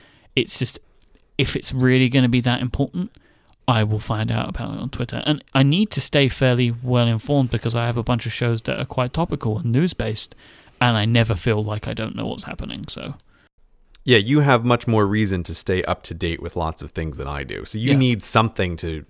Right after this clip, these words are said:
Speaker 2: to do that for you. And it sounds like you have found something that, that helps filter out
Speaker 1: Yep.
Speaker 2: the important stuff.
Speaker 1: Effectively just f-, following people that I'm interested in that have something to say, and then following the official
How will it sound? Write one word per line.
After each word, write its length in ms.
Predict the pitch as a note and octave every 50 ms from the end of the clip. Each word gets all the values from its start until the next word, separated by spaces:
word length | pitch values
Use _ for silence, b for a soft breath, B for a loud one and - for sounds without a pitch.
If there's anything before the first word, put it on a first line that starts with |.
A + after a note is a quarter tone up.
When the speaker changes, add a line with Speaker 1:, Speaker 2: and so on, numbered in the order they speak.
| _
Speaker 2:
to 460 | - - - E2 D2+ D2+ C2+ C2+ D#2 - - - - _ _ _ _ _ _ _ _ _ _ C3+ G#2+
do 220 | F#2+ A2+ A#2 A#2
that 240 | G#2 G2 E2 D#2 D2
for 220 | - - F2 E2
you. 120 | D2+ A1 - B1
And 80 | D#2+ F2
it 80 | F2
sounds 240 | - G#2 G2+ G2 F2
like 160 | F#2 - -
you 140 | F2+ E2+ E2
have 200 | D#2+ E2 D#2 D2+
found 440 | - - - - G2 G2 G2 F#2+ -
something 300 | F2+ D#2 C#2+ - C#2+ C2+
that, 100 | B1+ - - _ _
that 120 | - E2 -
helps 280 | - E2 D2+ - -
filter 400 | - - - E2 D#2 - E2 C#2+
out 260 | C2+ C2+ C2 B1 - - _ _ _ _ _
Speaker 1:
Yep. 100 | - D#3
Speaker 2:
the 80 | A#2+ F2
important 400 | D#2+ D#2+ - F2 - - C2+ -
stuff. 380 | - - - - - - - - b b b b b b
Speaker 1:
Effectively 640 | - - - A3 B3+ A#3+ - F#3 B2 A#2+ A#2 A#2 A#2
just 400 | G#2+ - B2+ A#2 A2 - - - - -
f-, 200 | - - - _ _ _ _
following 840 | - - D3 D3 E3+ F#3+ F#3 E3+ D3+ D3 C#3 C3+ C3 C3 B2+ B2+ G#2
people 500 | - - C3+ C3 A#2+ - - B2+ B2 A#2+
that 260 | A#2+ B2 A#2+ B2 - -
I'm 220 | - B2 B2 B2
interested 400 | B2 A#2 - - A#2+ - - C3
in 80 | B2 A#2
that 60 | A#2+ -
have 120 | A#2+ -
something 220 | - B2 A#2 A#2+ A#2+
to 100 | A#2 A2
say, 420 | - B2+ B2 A#2+ A#2 A2+ A#2+ B2 -
and 140 | A#2+ B2
then 160 | C3 B2 B2 B B B B B B B
following 580 | - - D3 C#3+ C#3+ C#3 C3+ C3+ C3+ C3 B2+
the 160 | A#2 B2+ B2+
official 840 | B2 A#2 - - - - G3 - - - F3 E3+ D#3+ E3 D#3 C#3